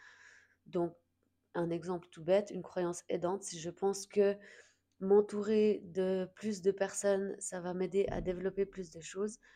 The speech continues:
ça va être une croyance aidante parce que je vais aller chercher de l'aide, je vais mettre des choses en place qui vont me permettre d'avancer, de continuer ou de me lancer dans un projet. Et une croyance limitante, un exemple, ça pourrait être de penser que,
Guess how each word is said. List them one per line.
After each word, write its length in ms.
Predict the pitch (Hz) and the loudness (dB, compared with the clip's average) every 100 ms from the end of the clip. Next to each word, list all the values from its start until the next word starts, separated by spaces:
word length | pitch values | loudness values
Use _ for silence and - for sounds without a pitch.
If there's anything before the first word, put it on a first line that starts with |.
| - | -14
ça 120 | - | -2
va 100 | 180 | 0
être 140 | 185 185 | 0 -2
une 80 | |
croyance 400 | 175 180 170 160 - | -8 -6 -8 -10 -6
aidante 420 | 214 185 190 208 | -4 0 -2 -2
parce 200 | 175 151 | -8 -14
que 100 | - | -12
je 120 | 165 | -10
vais 160 | 165 165 | -6 -4
aller 180 | 165 156 | -6 -6
chercher 520 | - - 208 - 185 | -8 -6 -6 -8 -8
de 120 | 170 | -4
l'aide, 200 | 165 180 | -2 -2
je 120 | 175 | -4
vais 260 | 165 165 165 _ - _ _ - | -6 -6 -6 _ -20 _ _ -4
mettre 400 | 190 214 233 - | 6 6 6 2
des 140 | 208 | 0
choses 200 | 185 202 | 0 -2
en 120 | 185 | -4
place 200 | 175 214 | -2 -4
qui 120 | - 185 | -4 -6
vont 100 | 185 | -4
me 140 | 175 | -4
permettre 500 | 175 196 202 214 - | -4 -2 0 0 -4
d'avancer, 720 | 175 196 190 190 180 190 208 - - - - | 2 4 8 6 6 2 -2 -4 -16 -20 -2
de 120 | 170 | -2
continuer 840 | 170 220 214 - 190 185 202 214 196 | 0 0 0 -2 -4 0 2 2 0
ou 80 | |
de 140 | 190 165 | -4 -6
me 160 | 151 | -4
lancer 460 | 165 190 196 - 196 | -2 -2 -2 -4 -6
dans 240 | 175 170 | -6 -8
un 60 | 175 | -12
projet. 460 | - 175 165 208 - - - - _ _ _ _ - | -10 -8 -4 -6 -8 -20 -20 -20 _ _ _ _ 0
Et 300 | 196 214 - | 2 2 0
une 100 | 190 | -6
croyance 440 | - 185 175 175 | -2 0 0 -2
limitante, 480 | 196 190 180 185 214 - | -2 -4 -2 -4 -4 -4
un 140 | 175 | -4
exemple, 320 | 170 180 208 | -2 -2 -2
ça 140 | - 175 | -4 -8
pourrait 220 | 170 185 | -4 -2
être 100 | 170 | -2
de 80 | 170 | -6
penser 640 | 160 143 - 196 202 - _ | -8 -10 -4 -4 -4 -8 _
que, 340 | - 180 185 | -2 0 0